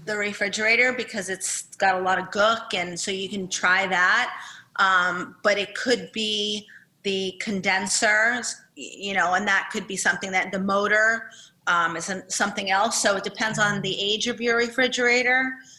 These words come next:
So you have to look at those things. So I would say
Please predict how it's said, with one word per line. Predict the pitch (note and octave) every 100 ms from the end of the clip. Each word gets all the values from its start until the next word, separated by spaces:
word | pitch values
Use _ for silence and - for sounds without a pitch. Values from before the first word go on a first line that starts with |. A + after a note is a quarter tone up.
| - -
So | -
you | G3
have | G3+ -
to |
look | G3 -
at | F#3
those | E3 F3 -
things. | D3 C#3 D3 D3+ - - - - _ _ -
So | F3 D#3+ -
I | A#3+
would | C4+ C4+
say | C#4